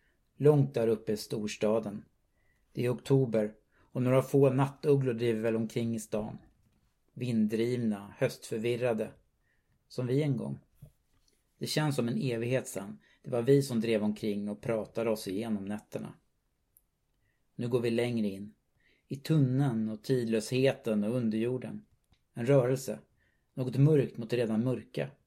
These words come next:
Är det en råtta? Jag har läst någonstans att det ska finnas många här nere.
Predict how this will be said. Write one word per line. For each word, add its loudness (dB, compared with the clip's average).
Är -8
det -4
en -2
råtta? -6
Jag 0
har 6
läst 4
någonstans -4
att -14
det -12
ska -6
finnas -4
många -2
här -2
nere. -6